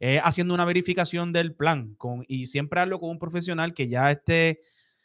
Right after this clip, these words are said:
¿verdad? Que hable tu mismo lenguaje y quiero, quiero, quiero aportar a esto. Muchas veces, si vamos a poner, el plan ciento seis es en Puerto Rico y vamos a poner que tú conoces un asesor financiero en, en Florida, en Nueva York, whatever, puede ser hasta puertorriqueño.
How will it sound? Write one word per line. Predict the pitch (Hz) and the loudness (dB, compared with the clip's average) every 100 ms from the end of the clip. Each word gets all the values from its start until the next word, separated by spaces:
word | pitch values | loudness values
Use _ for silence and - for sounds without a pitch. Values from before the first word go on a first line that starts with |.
| _ - | _ -2
¿verdad? | 196 240 | 6 8
Que | 190 | 8
hable | 190 | 8
tu | 214 226 | 6 4
mismo | 226 226 | 4 4
lenguaje | 220 208 214 190 | 4 8 8 8
y | 143 | 6
quiero, | 147 175 - | 2 0 -2
quiero, | - 160 180 196 190 139 113 _ _ _ _ _ _ _ | -8 -6 -4 -4 -4 -8 -10 _ _ _ _ _ _ _
quiero | 139 147 165 180 175 147 131 - - | -8 -6 -4 -4 -4 -4 -6 -12 -8
aportar | 143 156 139 - 156 156 | -6 -4 -6 0 0 2
a | 147 151 | -2 -2
esto. | 143 - 104 - _ _ _ _ _ _ _ _ | -6 -12 -16 -16 _ _ _ _ _ _ _ _
Muchas | 143 143 190 | 2 8 10
veces, | 196 208 156 131 - _ _ _ - | 12 10 8 2 0 _ _ _ -8
si | 139 139 131 123 | 0 2 2 2
vamos | 127 147 | 2 6
a | 170 | 6
poner, | 165 165 156 - _ | 6 4 2 -6 _
el | 135 | -10
plan | 123 135 | -2 0
ciento | 165 175 | 2 0
seis | 180 151 | 2 2
es | |
en | 147 | 4
Puerto | 151 147 127 | 2 2 -2
Rico | 104 95 95 _ _ _ _ _ _ _ - - | -2 -8 -16 _ _ _ _ _ _ _ -14 -8
y | |
vamos | 113 120 | -4 0
a | 139 | 2
poner | 151 160 | 4 4
que | |
tú | 135 | 2
conoces | 123 139 135 | 0 -2 0
un | 147 143 | 0 0
asesor | 135 135 139 | -2 0 -2
financiero | 143 135 127 143 139 135 | 0 -2 -2 -2 -2 -4
en, | 117 - | -8 -10
en | 113 | -14
Florida, | 110 107 156 143 135 123 | -10 -2 0 2 2 0
en | |
Nueva | 110 110 110 | -2 -4 0
York, | 139 151 | 0 0
whatever, | 120 117 135 107 | -2 -2 -2 -2
puede | 139 | -2
ser | 165 170 | -2 -2
hasta | 165 | -2
puertorriqueño. | 131 120 117 107 117 113 90 | -4 -6 -8 -8 -10 -10 -16